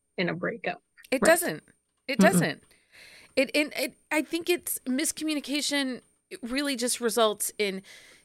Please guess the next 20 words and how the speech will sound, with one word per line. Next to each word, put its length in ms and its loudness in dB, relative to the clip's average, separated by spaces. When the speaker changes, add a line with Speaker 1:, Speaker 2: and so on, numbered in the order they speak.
Speaker 2:
character 480 2
growth. 640 0
Speaker 3:
Mm-hmm. 340 8
Speaker 2:
And 160 0
it 200 0
show, 640 2
it 80 2
gives 340 -2
you 120 -2
that 180 6
emotional 680 2
punch. 720 -4
And 120 2
I 140 4
want 580 0
those 460 4
emotional 540 0
punches 760 -2
with 200 -4
romance. 380 0